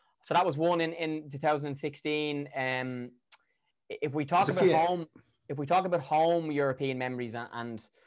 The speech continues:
Speaker 1: I know at times in the latter rounds, it, games had to go to the R D S or games had to go to Tallaght due to the, the uefa restrictions on seats and standing and all that jazz. But in the earlier rounds in Richmond, um, like,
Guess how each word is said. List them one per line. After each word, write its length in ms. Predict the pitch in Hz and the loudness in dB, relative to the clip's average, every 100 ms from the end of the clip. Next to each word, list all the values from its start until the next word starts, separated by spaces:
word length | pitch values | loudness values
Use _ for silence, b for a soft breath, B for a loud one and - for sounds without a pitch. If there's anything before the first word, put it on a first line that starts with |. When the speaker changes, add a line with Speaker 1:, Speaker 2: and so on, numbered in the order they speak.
| b b 135 | b b 0
Speaker 1:
I 80 | |
know 160 | 139 147 | 4 4
at 80 | 143 | 4
times 320 | 151 151 135 | 2 0 -2
in 20 | |
the 80 | 139 | 0
latter 240 | 135 131 | 2 4
rounds, 320 | 135 135 135 123 | 2 2 0 -6
it, 160 | 107 - _ - _ | -14 -20 _ -20 _
games 240 | 127 127 120 | -4 -4 -4
had 100 | 127 | -4
to 40 | |
go 140 | 131 123 | 0 0
to 80 | |
the 100 | 120 | 0
R 140 | 123 123 | 0 0
D 120 | 120 | 2
S 140 | 120 | 0
or 60 | 120 | 0
games 240 | 117 127 | -4 -4
had 80 | 120 | -8
to 60 | 117 | -4
go 120 | 123 | -4
to 80 | - | -4
Tallaght 340 | 127 127 123 | -2 0 0
due 140 | 117 120 | -2 -8
to 120 | - | -4
the, 180 | 120 120 120 | -4 -4 -8
the 120 | 120 | -4
uefa 240 | 113 120 | -2 -4
restrictions 520 | 120 110 131 120 120 113 | -6 -6 -6 -8 -8 -10
on 120 | 110 | -10
seats 400 | - 120 - - | -8 -8 -10 -16
and 100 | 104 | -12
standing 380 | - 113 120 117 | -6 -6 -6 -8
and 100 | 117 | -6
all 140 | 110 | -6
that 160 | 113 - | -6 -4
jazz. 240 | 117 113 | -4 -4
But 120 | 120 120 b b b b b _ _ - | -8 -10 b b b b b _ _ -6
in 80 | |
the 100 | 143 | 2
earlier 240 | 156 170 160 | 4 4 4
rounds 260 | 156 156 | 4 0
in 60 | 139 | 0
Richmond, 460 | 147 143 147 117 - - _ | -2 -2 -8 -8 -12 -20 _
um, 560 | 120 120 120 113 107 101 _ _ _ - _ _ _ _ - - - 131 | -4 -2 -2 -4 -8 -12 _ _ _ -20 _ _ _ _ -20 -20 -20 -10
like, 240 | 135 117 | -6 -6